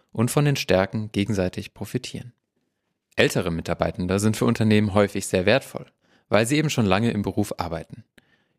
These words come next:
Junge Mitarbeitende haben dafür oft frische Ideen und ein Gespür für aktuelle Trends.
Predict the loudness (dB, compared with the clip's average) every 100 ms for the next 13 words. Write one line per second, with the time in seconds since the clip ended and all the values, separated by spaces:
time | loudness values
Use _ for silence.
0 | 2 4 4 0 -4 -4 -4 -2 0 2
1 | 2 2 2 2 2 -2 -2 0 0 -2
2 | 0 2 0 -4 _ _ 0 2 2 0
3 | -2 0 2 2 0 0 -2 -2 -2 -2
4 | -2 -4 -4 -16